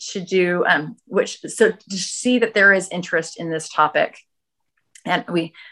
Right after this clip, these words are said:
we named the company after our kids. It's called Hugh and Grace. We joke the names, they sound like a ninety-year-old couple, but <laughs> true. <laughs> But, but the name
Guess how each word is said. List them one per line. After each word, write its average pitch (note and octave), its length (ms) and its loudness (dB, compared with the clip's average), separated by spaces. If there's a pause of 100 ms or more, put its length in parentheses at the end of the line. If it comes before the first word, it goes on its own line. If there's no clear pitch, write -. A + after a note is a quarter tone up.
(120)
we G3 100 6
named G#3 240 8
the A#3 60 6
company G#3 400 0
after F3+ 340 2
our G3+ 80 2
kids. F#3+ 540 -6
It's - 100 -20
called E3 240 0 (140)
Hugh F#3 380 2
and B3 140 2
Grace. G#3+ 500 0 (400)
We G3 200 2
joke F#3 520 4 (200)
the F#3+ 80 4
names, F3+ 520 0
they F3+ 240 0
sound F3 240 2
like F3+ 120 0
a E3+ 80 2
ninety-year-old F3 680 -2
couple, F#3 460 -2 (640)
but - 240 0 (540)
<laughs> - 500 -16
true. A#3+ 260 4
<laughs> - 60 -20 (960)
But, - 240 4 (320)
but A3 120 2
the B3 120 6
name B3+ 340 2